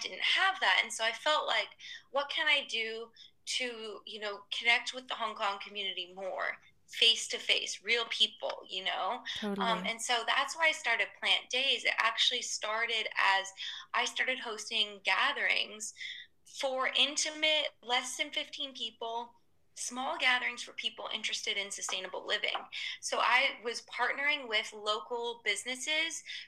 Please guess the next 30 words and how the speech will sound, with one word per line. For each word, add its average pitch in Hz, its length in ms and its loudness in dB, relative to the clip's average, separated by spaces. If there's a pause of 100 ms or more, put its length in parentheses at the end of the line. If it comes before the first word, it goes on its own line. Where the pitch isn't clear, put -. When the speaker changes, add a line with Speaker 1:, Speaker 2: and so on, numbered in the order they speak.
Speaker 1:
for 240 100 0
example, 226 560 0
plant-based 208 500 0
restaurants, 262 720 0 (360)
wellness 277 640 -2 (120)
spas 233 720 0
that 202 160 0
were 208 140 -4
doing 202 440 -2 (140)
cool 233 260 -8
things 233 320 -4
with, 202 200 -8 (440)
you 214 100 -2
know, 190 180 -2
sustainable 202 1080 -4 (200)
pedicures, 214 640 2
natural 208 380 2
pedicures, 254 460 4
stuff 202 220 2
like 220 160 4
that. 233 140 8
Speaker 2:
Sure, 185 40 0
Speaker 1:
So 185 120 0
I 220 80 6
was 202 120 0
Speaker 2:
yeah. 190 140 -4
Speaker 1:
partnering 285 400 2
with 214 180 -2
these 214 200 -4
businesses 226 720 -2